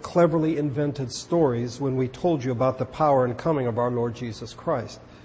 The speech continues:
but we were eyewitnesses of his majesty. For he received honor and glory from God the Father when the voice came to him from the ma-, majestic glory saying, 'This is my Son, whom I love.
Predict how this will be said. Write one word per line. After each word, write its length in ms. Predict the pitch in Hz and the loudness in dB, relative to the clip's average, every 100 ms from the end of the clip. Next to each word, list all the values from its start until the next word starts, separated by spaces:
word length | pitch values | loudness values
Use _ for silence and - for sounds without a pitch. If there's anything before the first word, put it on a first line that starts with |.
| - - - - | -20 -20 -10 0
but 100 | 160 | 4
we 160 | 151 | 4
were 200 | 160 151 | 6 4
eyewitnesses 720 | 151 156 143 156 135 - 127 123 | 4 2 0 -2 -6 -8 -8 -6
of 80 | |
his 180 | 120 113 | -8 -4
majesty. 680 | 131 120 123 120 - 120 113 - - - - - - - - - - | -4 -2 -4 -8 -10 -10 -12 -16 -20 -20 -20 -20 -20 -20 -20 -10 4
For 160 | 160 | 6
he 120 | 156 | 8
received 400 | 170 165 - 156 | 6 4 2 4
honor 360 | 147 151 185 180 | 6 8 8 6
and 100 | 151 | 4
glory 300 | 151 160 147 | 6 6 6
from 220 | - 147 | 2 0
God 240 | 135 151 147 | 4 4 4
the 80 | 139 | 0
Father 400 | - 143 143 139 | 2 4 4 2
when 160 | 139 | 2
the 80 | 135 | 2
voice 340 | 120 151 156 | 2 2 2
came 240 | - 160 143 | 0 0 0
to 100 | 143 | -2
him 180 | 143 123 | -2 -2
from 200 | 139 131 | -4 -2
the 60 | |
ma-, 200 | 127 135 139 | 0 -2 -2
majestic 480 | 131 120 160 165 143 | -4 2 2 2 -2
glory 280 | 135 139 135 | 2 2 2
saying, 420 | 131 143 135 127 - - - | 0 2 2 0 -6 -16 -4
'This 220 | 151 156 | -2 0
is 160 | 165 123 | 0 2
my 220 | 143 143 | 2 2
Son, 440 | 127 - 147 143 131 - - | 2 2 2 2 -2 -10 -6
whom 300 | - 175 160 | 2 4 4
I 120 | 135 | 2
love. 300 | 120 117 | 2 -2